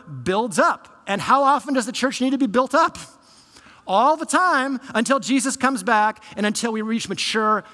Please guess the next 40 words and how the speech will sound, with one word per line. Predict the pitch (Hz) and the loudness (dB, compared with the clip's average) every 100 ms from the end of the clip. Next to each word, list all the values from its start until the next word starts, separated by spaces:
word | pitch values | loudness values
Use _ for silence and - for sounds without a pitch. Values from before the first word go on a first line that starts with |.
| - | -14
manhood, | 180 190 185 175 160 | -4 -2 -2 -4 -6
the | |
fullness | 147 208 208 190 | -6 -4 -4 -4
of | 175 | -6
the | 165 | -8
stature | - 175 - 165 | -2 -2 -2 -8
of | |
the | 165 | -6
measure | 165 131 | -6 -6
of | 139 | -10
Christ. | - 180 131 - - | -4 -4 -4 -14 -8
So | - 262 247 233 | -2 0 0 0
I | 190 262 | 2 2
think | 294 240 226 | 2 -6 -6
these | 214 151 | -8 -6
gifts | 202 233 | -4 -4
will | 190 208 | -8 -2
always | 190 247 294 208 | 0 0 -2 -4
be | |
needed | 240 240 226 | -2 0 -2
in | 214 190 | -4 -10
part | - 202 196 | -2 -2 -2
to | - | -10
build | 151 120 190 220 226 - | -12 -4 -2 -2 -4 -2
up | 214 208 175 - - _ _ _ _ _ | 2 2 0 -8 -20 _ _ _ _ _
the | 156 | -10
church. | - 143 - - - - - _ _ _ _ _ - - _ _ | -8 -10 -10 -10 -10 -12 -20 _ _ _ _ _ -20 -20 _ _
And | 202 | 2
I | 262 | 2
think | 339 294 | 2 -2
the | 240 | -2
reason | 247 269 220 | 0 -2 -2
I'm | 214 202 | -2 -2
reluctant | 196 175 185 262 277 247 233 - | 0 -2 0 0 0 -2 -4 -6
to | - | -8
seek | 185 - - 294 - | -6 -4 -4 -4 -4
them | 208 | -6
or | 214 | -4
practice | - 254 302 294 - | -2 0 0 0 -8
them | - 185 | -8 -10